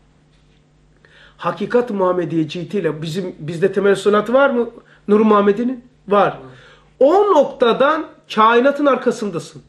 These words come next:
Speaker 1: O zaman oradan yaratılan her şey senden yaratılmıştır. O zaman İsa benim. Yani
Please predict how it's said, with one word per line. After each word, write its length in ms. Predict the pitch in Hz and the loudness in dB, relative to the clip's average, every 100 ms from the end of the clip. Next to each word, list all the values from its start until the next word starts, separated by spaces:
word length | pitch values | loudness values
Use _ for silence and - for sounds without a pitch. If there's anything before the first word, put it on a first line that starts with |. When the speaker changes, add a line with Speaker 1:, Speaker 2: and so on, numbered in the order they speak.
| _ _ _ _ | _ _ _ _
Speaker 1:
O 120 | 202 | 0
zaman 340 | 233 240 196 165 | 2 2 2 0
oradan 280 | 196 208 247 | 2 2 4
yaratılan 560 | 233 196 180 180 165 180 | 2 2 0 -2 -4 -2
her 120 | 247 | -2
şey 180 | 240 247 | -2 -6
senden 260 | - 247 | -2 -2
yaratılmıştır. 880 | 277 254 208 - 160 139 - - _ _ _ _ _ _ _ _ _ _ _ _ - | -2 -2 -4 -8 -12 -12 -18 -20 _ _ _ _ _ _ _ _ _ _ _ _ -6
O 80 | 190 | -4
zaman 260 | 202 214 240 | -2 -4 -6
İsa 360 | 175 - 226 | -12 -10 -8
benim. 300 | 240 247 185 - _ _ _ _ _ _ _ _ - - - | -6 -6 -8 -14 _ _ _ _ _ _ _ _ -20 -20 -12
Yani 380 | 196 254 226 | -8 -6 -8